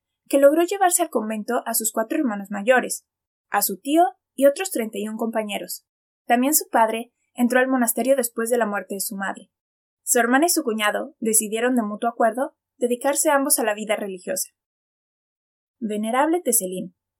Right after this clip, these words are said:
Cuando el padre de Bernardo tenía setenta años, lo invitó a entrar a su abadía, con las siguientes palabras: "Si un niño de siete años puede elevar a Dios su corazón y su mente, supongo que un hombre de tu edad puede hacer lo mismo.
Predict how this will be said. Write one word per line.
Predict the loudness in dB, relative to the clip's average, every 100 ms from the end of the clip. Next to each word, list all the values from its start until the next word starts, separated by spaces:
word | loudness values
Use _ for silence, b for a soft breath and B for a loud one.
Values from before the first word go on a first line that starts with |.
| _ _ _ _ _ _
Cuando | 2 6 6
el |
padre | 8 4 6 2
de | 0
Bernardo | 0 -2 -2 -4 _ _ _
tenía | -6 -4 -2 0
setenta | 0 -2 -6 0 0
años, | 0 -2 -4 -4 _ _
lo | 0
invitó | 0 -2 0 4
a |
entrar | 4 2 -2 0
a |
su | -4
abadía, | -4 -4 -2 -4 -4 _
con | -8
las | -6
siguientes | -6 -8 -10 -6
palabras: | 0 0 0 -8 -14 _ _ _ _ _ _ _ -6
"Si | -2 2
un | 0
niño | 0 0 0
de | 2
siete | 0 -2 0
años | -2 0 -6 -8 -8 _ _
puede | -8 -4 2
elevar | 2 2 -4 -10 _
a | -10
Dios | -8 -6 -6
su | -6
corazón | -8 -8 -6 -4 -2
y |
su | -4 -6
mente, | -8 -12 -14 -16 _ _
supongo | -6 -4 -4 -6 -6
que | -6
un | -4
hombre | -2 -2
de | -2 -2
tu | -2
edad | -2 -4 -8 _ _
puede | -4 0
hacer | 0 -2
lo | -4
mismo. | -4 -4 -6 -10